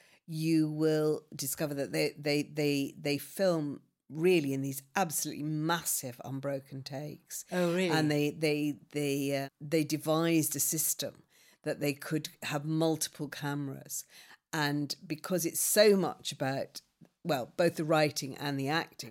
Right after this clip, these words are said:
Speaker 1: and about allowing the actors to find what they need within the scene, they, they are, um, yeah, they, they, they just let them go.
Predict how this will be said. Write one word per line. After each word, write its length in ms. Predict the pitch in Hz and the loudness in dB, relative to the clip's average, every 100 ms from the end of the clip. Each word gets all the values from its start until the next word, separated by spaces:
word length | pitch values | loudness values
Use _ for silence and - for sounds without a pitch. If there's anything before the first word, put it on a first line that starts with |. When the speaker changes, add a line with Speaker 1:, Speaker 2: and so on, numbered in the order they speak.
| - | -4
Speaker 1:
and 120 | 156 | -2
about 280 | 147 147 139 | 2 0 0
allowing 640 | 147 151 151 156 156 147 139 | 2 2 4 6 4 2 -2
the 100 | 131 | -4
actors 640 | 120 - - - 120 - - | -6 -10 -12 -10 -8 -8 -6
to 360 | - 139 135 - - _ _ | -4 -2 -4 -8 -20 _ _
find 760 | - - 151 147 147 143 135 135 | -14 -2 0 2 0 0 -2 -4
what 200 | 139 - - _ _ - | -6 -8 -10 _ _ -18
they 300 | 139 143 139 | -6 -2 0
need 320 | 139 143 139 139 | -2 -2 -4 -6
within 260 | 135 135 | -6 -6
the 80 | 131 | -6
scene, 720 | - - 226 202 123 117 - _ _ - - _ | -6 -2 -2 0 -4 -8 -16 _ _ -20 -20 _
they, 260 | 156 156 139 | 0 2 0
they 300 | 165 156 156 - | 0 0 0 0
are, 500 | 156 156 151 143 - | 0 0 0 -2 -4
um, 540 | 143 143 143 135 92 - _ _ _ _ - | -4 -2 -2 -6 -8 -16 _ _ _ _ -6
yeah, 260 | 156 135 80 | -2 -2 -4
they, 140 | 139 151 - | -6 -4 -4
they, 200 | 160 151 143 | -2 -2 -2
they 140 | - 151 | -2 0
just 220 | 160 151 | 0 -2
let 220 | 151 - | -2 -2
them 140 | 143 120 | -6 -8
go. 260 | 160 160 | -6 -6